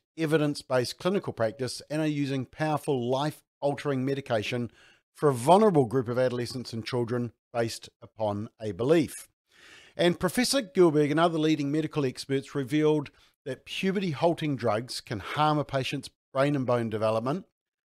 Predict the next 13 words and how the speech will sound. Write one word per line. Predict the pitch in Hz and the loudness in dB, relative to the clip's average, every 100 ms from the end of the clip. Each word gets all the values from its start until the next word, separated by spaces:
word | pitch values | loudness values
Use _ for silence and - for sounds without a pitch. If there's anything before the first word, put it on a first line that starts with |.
| _ - | _ -2
Medics | 143 165 208 - | 2 2 0 -6
are | |
failing | 120 143 143 143 | -2 2 4 2
to | 131 117 | -2 -4
warn | 117 139 156 | 0 2 2
about | 131 127 117 | 4 2 0
the | 123 | -4
infertility | 131 - - 143 135 120 | -6 -6 -2 0 0 0
risks | 110 139 - - | -2 -2 -4 -12
posed | - 151 147 - | -4 0 0 0
by | 120 | -2
puberty | - 143 120 | -2 -4 -4
blockers. | 104 117 117 143 147 | 0 0 0 -4 -6